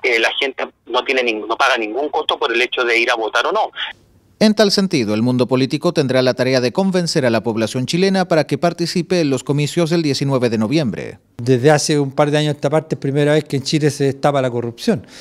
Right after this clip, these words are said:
Speaker 3: la corrupción política. Entonces el país tiene que internalizar eso, ver cómo lo procesa. No es tan fácil, porque siempre pensamos que los políticos podían ser torpes, pero, pero no improbos. En cambio, la evidencia ha mostrado que estamos equivocados.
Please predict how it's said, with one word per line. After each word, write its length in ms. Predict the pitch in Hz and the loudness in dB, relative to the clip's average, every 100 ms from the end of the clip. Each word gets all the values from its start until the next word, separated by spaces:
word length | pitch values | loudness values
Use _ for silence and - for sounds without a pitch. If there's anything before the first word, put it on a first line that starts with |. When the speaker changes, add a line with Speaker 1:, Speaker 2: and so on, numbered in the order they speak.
| - - | -20 -8
Speaker 3:
la 160 | 127 117 | 0 0
corrupción 380 | 120 113 - 135 | 0 -2 -2 -4
política. 540 | 131 165 220 120 110 | 0 0 0 -2 -4
Entonces 500 | 98 147 - 143 135 | -2 -4 0 0 0
el 120 | 135 | 0
país 300 | 135 135 147 | 2 2 2
tiene 260 | 156 151 156 | 0 -2 0
que 80 | 147 | -2
internalizar 680 | 135 131 131 120 - 143 | 0 -2 0 -2 2 2
eso, 240 | 147 143 135 | 2 0 -4
ver 140 | 135 | -4
cómo 220 | 139 147 | -2 0
lo 100 | 143 | 0
procesa. 560 | 117 110 - 180 - - - - - | -2 -6 0 0 -2 -10 -16 -18 -2
No 100 | 135 | 2
es 120 | 202 | 2
tan 140 | - 165 | 2 2
fácil, 400 | 185 165 117 - - - | 2 2 -2 -10 -16 -8
porque 160 | - 151 | 4 4
siempre 280 | 165 185 202 | 6 4 4
pensamos 440 | 175 143 180 185 | 2 4 4 2
que 120 | 180 | 2
los 100 | 156 | 0
políticos 460 | - 143 156 160 156 | 2 0 0 2 0
podían 280 | - 147 156 | 2 2 2
ser 160 | 151 | 2
torpes, 480 | 139 - 165 170 196 - | -2 4 4 4 -4 -2
pero, 600 | 151 135 127 123 117 110 | 0 2 4 2 2 -2
pero 180 | - 139 | 2 4
no 240 | 139 196 - | 6 4 2
improbos. 840 | 165 143 202 208 104 90 - - _ - - - - - | -2 0 4 4 4 -8 -14 -20 _ -20 -20 -20 -20 -6
En 120 | 123 | -4
cambio, 340 | - 160 160 160 | 4 4 6 4
la 100 | 151 | 4
evidencia 500 | 139 135 160 160 170 | 4 2 0 2 0
ha 20 | |
mostrado 640 | 156 151 - 160 165 160 | 0 -4 0 2 2 0
que 420 | 143 143 139 135 127 | -2 -2 0 0 -2
estamos 360 | - 143 135 | 0 0 0
equivocados. 440 | 117 143 285 127 | 0 0 0 -2